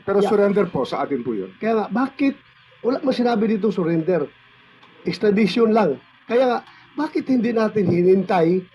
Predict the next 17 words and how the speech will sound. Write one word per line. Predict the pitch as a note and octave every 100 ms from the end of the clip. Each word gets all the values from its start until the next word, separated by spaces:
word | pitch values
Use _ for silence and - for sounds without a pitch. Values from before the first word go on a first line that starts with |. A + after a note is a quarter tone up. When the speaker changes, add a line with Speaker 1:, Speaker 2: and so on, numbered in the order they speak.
| - - -
Speaker 2:
Yeah, | B3+
with | B3 C4+
a | A3
view. | A#3 C#4+ E3+ - _ _ _ _
With | C4 C4+
a | A3
view | A#3+ C#4+ C#4 C4+ -
to |
extradition, | A#3 A#3+ G#3+ A3 G#3+
bakit | A3+ D4+ -
hindi | C4 A#3 A#3
natin | A#3 A#3 F#3+
hinintay | F#3+ F#3+ F3 E3+ D3+ B2 - - - -
yung | A3+ A#3
I | B3 A3+
C | A3+ A3+
C | - E3+ D#3